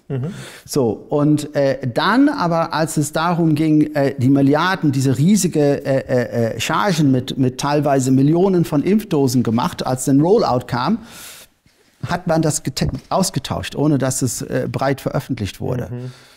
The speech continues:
Speaker 2: Und, äh, ähm,
Speaker 1: Also
Speaker 2: wie
Speaker 1: eine Mogelpackung.
Speaker 2: Äh, ja, Bait und Switch, nicht?
Speaker 1: Ja.
Speaker 2: Und, und, ja, und eine Mogelpackung. Wie ist das herausgekommen? Es gibt ein, ein, ein Wissen, das ist eine, auch eine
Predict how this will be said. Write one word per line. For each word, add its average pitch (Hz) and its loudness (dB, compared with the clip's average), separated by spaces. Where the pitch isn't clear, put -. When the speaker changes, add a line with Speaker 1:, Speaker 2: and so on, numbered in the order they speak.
Speaker 2:
Und, 143 0
äh, 139 -2
ähm, 127 0
Speaker 1:
Also 127 4
Speaker 2:
wie 165 4
Speaker 1:
eine 160 4
Mogelpackung. 147 -2
Speaker 2:
Äh, 156 2
ja, 190 2
Bait 190 2
und 175 2
Switch, - -2
nicht? 156 0
Speaker 1:
Ja. 151 -2
Speaker 2:
Und, 151 2
und, 156 0
ja, 151 0
und 156 0
eine 156 4
Mogelpackung. 151 2
Wie 214 4
ist 240 2
das 190 -2
herausgekommen? 160 0
Es 127 -2
gibt - -2
ein, 175 2
ein, 151 0
ein 143 4
Wissen, - -2
das 139 -4
ist 156 -4
eine, 151 0
auch 185 -4
eine 143 0